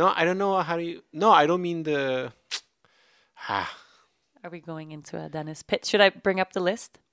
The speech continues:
Speaker 1: No, don't bring up the list.
Speaker 2: Should I
Speaker 1: I,
Speaker 2: add this
Speaker 1: I
Speaker 2: to the
Speaker 1: don't mean
Speaker 2: list?
Speaker 1: it in a bad way.
Speaker 2: Maybe there are, is drag queen, is that an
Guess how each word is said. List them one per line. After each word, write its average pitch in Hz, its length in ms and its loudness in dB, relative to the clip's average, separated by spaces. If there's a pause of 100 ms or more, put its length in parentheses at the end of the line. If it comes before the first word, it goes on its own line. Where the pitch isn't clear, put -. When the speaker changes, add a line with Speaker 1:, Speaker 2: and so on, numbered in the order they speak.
(220)
Speaker 1:
No, 98 360 -6 (200)
don't 107 160 -8
bring 104 180 -6
up 98 80 -8
the 101 80 -6
list. 98 300 -6
Speaker 2:
Should 202 100 0
I 202 60 6
Speaker 1:
I, - 40 6
Speaker 2:
add 180 160 6
this 190 120 4
Speaker 1:
I - 40 4
Speaker 2:
to 120 60 4
the 127 80 4
Speaker 1:
don't 135 100 2
mean 131 180 0
Speaker 2:
list? 123 160 -2 (220)
Speaker 1:
it - 80 -20
in 110 80 -8
a 104 60 -8
bad 101 300 -12
way. 98 160 -14 (220)
Speaker 2:
Maybe 220 320 -2
there 226 340 0
are, 208 240 4 (240)
is 226 360 -2
drag 226 340 -2
queen, 254 240 -12
is 208 100 -12
that 208 140 -6
an 208 100 -4